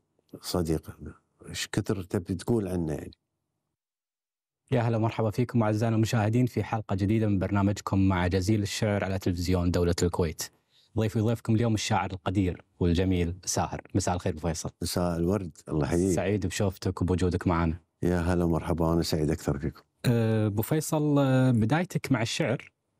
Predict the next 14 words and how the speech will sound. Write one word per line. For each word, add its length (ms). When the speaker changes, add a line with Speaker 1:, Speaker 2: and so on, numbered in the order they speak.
Speaker 2:
أه، 580
نقدر 280
نقول، 460
أه، 280
أثناء 360
فترة 440
دراستك 920
بالقاهرة 420
بالتحديد. 500
Speaker 1:
صحيح. 520
Speaker 2:
هني 140
بدأ 200
معك 260
الشعر؟ 360